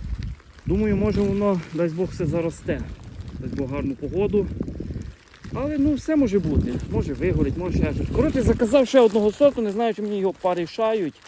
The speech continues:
Сорт казахський, там казахські степи. І кажуть, що він цього року, коли засуха, класно себе там в деяких регіонах зарекомендував.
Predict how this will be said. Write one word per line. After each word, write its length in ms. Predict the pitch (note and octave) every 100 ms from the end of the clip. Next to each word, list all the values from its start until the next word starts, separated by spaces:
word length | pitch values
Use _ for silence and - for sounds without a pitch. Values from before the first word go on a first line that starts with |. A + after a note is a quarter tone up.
| - - - - - -
Сорт 260 | G#3 A#3 A3+ - - - - - - - - - - - - - - - -
казахський, 640 | F3 D3+ F3+ F3+ - - A2+ -
там 160 | E3 D3
казахські 500 | D#3+ C#3 E3 - C#3+
степи. 440 | - - F3+ G3+ G3+ - - -
І 40 |
кажуть, 280 | - D#3+ D#3
що 120 | -
він 260 | D3 D#3+ C#3 - - -
цього 240 | D#3 B2+
року, 300 | C#3+ F3 - -
коли 180 | C3+ C3
засуха, 520 | C3 C3+ - - B2+ -
класно 280 | D3 C3+ C3
себе 240 | C#3+ D3+
там 140 | C#3+
в 20 | B2+
деяких 360 | D3 C3+ C#3
регіонах 460 | C#3+ B2 C#3 C#3 C3 A2+
зарекомендував. 800 | C#3 C3 C#3+ C3 C3 D#3 F3+